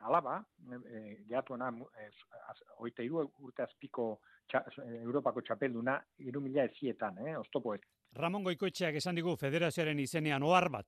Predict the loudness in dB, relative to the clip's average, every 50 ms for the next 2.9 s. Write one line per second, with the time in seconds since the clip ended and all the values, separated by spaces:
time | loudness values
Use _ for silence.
0 | _ _ _ -2 2 2 2 2 2 0 2 2 2 2 0 -2 -6 _ _ _
1 | _ _ 6 6 6 6 6 4 2 2 2 2 0 -2 0 0 0 2 2 2
2 | 2 2 2 2 0 0 -4 _ _ _ -2 0 0 0 0 0 -2 -2